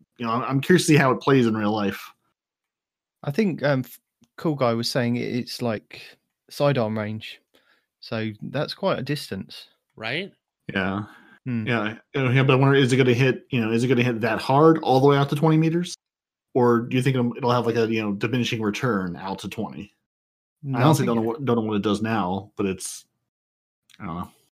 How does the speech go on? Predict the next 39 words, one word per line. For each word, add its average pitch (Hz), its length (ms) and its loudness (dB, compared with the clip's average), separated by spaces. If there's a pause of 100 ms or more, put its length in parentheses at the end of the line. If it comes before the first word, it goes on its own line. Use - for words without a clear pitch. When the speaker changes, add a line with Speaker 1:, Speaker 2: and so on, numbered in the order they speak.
(380)
Speaker 2:
It's 165 200 -4
a 190 40 -2
static - 520 -2
charge, 170 380 0
so 127 100 -4
it's - 140 -8
the 147 80 -8
one 139 180 0
that 123 120 -4
goes 131 340 -2 (160)
between 151 360 -4
people. 110 280 -4
So 147 100 -2
if 139 140 -4
two 160 180 0
people 139 220 -4
are 120 40 -6
standing 123 380 -2
next 135 240 -4
to 117 60 -6
each - 160 -10
other, 87 260 -8 (440)
it'll 110 180 -6
just 117 240 -10
flick - 320 -10
between 135 340 -2
them 98 200 -4
until 101 280 -10
they're 101 140 -6
dead 104 320 -6 (120)
if - 100 -20
they're 101 100 -8
just 110 160 -12
<laughs> - 80 -6
standing 147 300 -2
there. 131 140 -6 (720)
Speaker 1:
That's 123 220 -6
true, - 180 -10
yeah. 131 180 -4